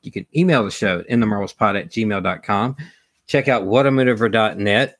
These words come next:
Search by store, click down to In the Marbles, and you'll find our t-shirts. That's a really good way to support the show.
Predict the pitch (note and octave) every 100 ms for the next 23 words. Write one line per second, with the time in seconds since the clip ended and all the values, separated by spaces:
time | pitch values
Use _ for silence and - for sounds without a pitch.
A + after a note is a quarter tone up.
0 | _ - B2 A#2 - A#2+ A2+ - A#2+ A#2
1 | C3+ C#3+ - A2 - A2+ G2 G#2+ G#2+ G#2
2 | B2+ C#3+ A#2+ G#2+ - G#2 G2 - A#2+ A2+
3 | G2+ G#2+ - G2+ F2+ F#2 F#2+ F#2+ F#2 F#2
4 | - - - - F#2